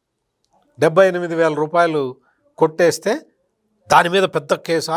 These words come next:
ఇంత చెప్తావా, అంత చెప్తావా అన్నావు. మరి పద్నాలుగు కోట్ల నలభై ఎనిమిది లక్షల రూపాయల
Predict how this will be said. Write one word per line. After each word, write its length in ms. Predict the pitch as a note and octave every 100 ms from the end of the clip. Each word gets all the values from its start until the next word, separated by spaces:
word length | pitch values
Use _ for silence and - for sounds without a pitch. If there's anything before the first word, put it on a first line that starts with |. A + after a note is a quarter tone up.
| G#3+ D#3
ఇంత 140 | D#3+ D#3+
చెప్తావా, 360 | E3+ E3+ D#3 F3 D#3+
అంత 120 | E3+ E3
చెప్తావా 380 | D3+ D#3+ D3 E3
అన్నావు. 260 | C#3+ F#2+ E2+ _ _ _ _ _ _ _ _ _ _
మరి 160 | E3+ F#3 D#3+
పద్నాలుగు 420 | D#3 F#3+ G3 G3
కోట్ల 280 | F#3+ F#3+ F#3+ F#3
నలభై 340 | E3+ F3+ F#3
ఎనిమిది 280 | F#3 F#3 F3 F3
లక్షల 260 | D#3+ F3+ F3
రూపాయల 300 | F3 F3